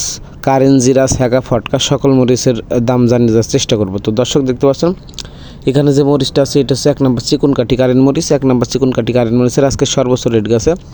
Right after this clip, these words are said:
সাত হাজার আটশো থেকে আ-, আট হাজার টাকা মন, চল্লিশ কেজিতে মন। এবং সেকেন্ড কোয়ালিটি গেছে আপনার সাত হাজার পাঁচশো থেকে সাত হাজার ছয়শো টাকার ভিতরে। এবং তিন নম্বর কোয়ালিটি গেছে আপনার হচ্ছে, আহ,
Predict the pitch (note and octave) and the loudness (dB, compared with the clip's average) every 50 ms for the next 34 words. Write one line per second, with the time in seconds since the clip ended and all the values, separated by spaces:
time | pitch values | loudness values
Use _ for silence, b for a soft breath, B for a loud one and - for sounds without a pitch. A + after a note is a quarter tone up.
0 | B B B - - B2 A2+ - B2+ B2+ C3+ C3+ C3+ B2 A2+ - - C3+ A#2 A2+ | B B B -4 -2 -2 0 2 2 2 4 4 2 0 -2 -2 -2 -4 -2 -2
1 | C#3+ C3 D3 C#3 B2 A#2 C3+ A#2+ - G2 A#2 A2 B2+ B2 A#2+ A#2 - B2+ A#2 B2 | 0 0 2 0 0 0 0 0 0 0 -2 0 0 0 0 0 -2 -2 0 2
2 | B2+ C#3 C3+ A#2 F#2+ - B2+ B2+ B2+ A#2+ - - A#2+ A2+ A2 G#2+ - A#2+ B2+ C3+ | 2 2 2 2 0 0 0 0 0 0 0 0 0 0 0 0 0 0 2 2
3 | D3+ E3 F3 B B B B B B B B - B2 B2 C3 B2 - C#3+ C3 C#3+ | 0 -2 -4 B B B B B B B B 0 2 2 2 2 2 0 0 0
4 | C#3+ C3 C3+ C3 C3 A#2 A2+ C3+ B2+ C3 A#2+ - C#3 - C3+ C#3 - - C3 A#2 | 0 0 0 0 0 0 0 0 0 2 0 0 -2 0 0 -2 0 0 -2 -2
5 | G#2+ C3 B2+ B2+ B2+ - - B2 A2+ - B2 A2+ G#2+ - B2+ D3+ D3+ - - A#2 | -2 -2 -2 -2 -2 -2 -2 -4 -4 -2 -2 -2 0 0 -2 -2 -2 -2 -4 -4
6 | A2+ - B2 A#2+ A#2 B2+ C#3+ C#3+ - B B B B B B - - - - - | -2 0 0 2 2 2 0 0 -4 B B B B B B -18 -16 -12 -4 0
7 | C#3+ B2+ A#2+ - C3+ B2 B2+ C3 A#2+ B2+ B2+ A#2 B2+ D#3 D3 - A2 F#2 - B | 0 0 0 0 -2 0 0 0 0 0 0 0 0 -2 0 0 -2 -2 -4 B
8 | B B B B B B - B2+ C3 A#2 A2+ D3+ C#3+ D3+ D3 C#3 C3+ C3 A#2+ A#2 | B B B B B B 0 0 0 2 0 2 2 4 4 4 2 2 0 0
9 | B2+ C3+ C3 C3 A2 - C3+ C3 C3 B2 - D#3 C#3 B2 C3+ C3+ C3+ B2 A2+ - | 0 0 0 0 0 0 0 2 0 0 2 0 0 2 0 0 2 2 0 0
10 | - - D#3+ E3+ | 0 0 0 0